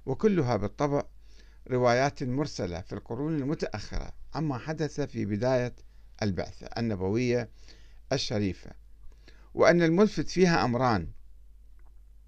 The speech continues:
الأول الطعام والشراب القليل الذي أكل منه القوم، كانوا خمسة وأربعين رجلا،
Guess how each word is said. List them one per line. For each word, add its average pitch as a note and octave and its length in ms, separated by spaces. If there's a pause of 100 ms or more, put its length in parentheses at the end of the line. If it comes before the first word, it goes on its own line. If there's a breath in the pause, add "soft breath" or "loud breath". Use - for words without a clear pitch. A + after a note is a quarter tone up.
(880 soft breath)
الأول E3+ 480
الطعام C#3+ 460
والشراب D3+ 420
القليل C3+ 680 (200)
الذي A2+ 300
أكل B2+ 360
منه A#2+ 180
القوم، G#2+ 420
كانوا A2+ 280
خمسة G#2 280
وأربعين G2+ 360
رجلا، F2+ 440